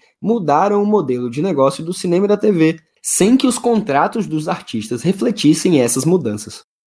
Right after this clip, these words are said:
Ela também criticou o fato de estúdios alegarem falta de dinheiro enquanto pagam centenas de milhões em salários e bônus a seus executivos. Já o C E O da Disney, Bob Iger,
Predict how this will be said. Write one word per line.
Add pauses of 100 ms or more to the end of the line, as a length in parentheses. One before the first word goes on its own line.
(320)
Ela
também
criticou
o
fato
de
estúdios
alegarem
falta
de
dinheiro (180)
enquanto
pagam
centenas
de
milhões
em
salários
e
bônus
a
seus
executivos. (1400)
Já
o
C
E
O
da
Disney,
Bob
Iger,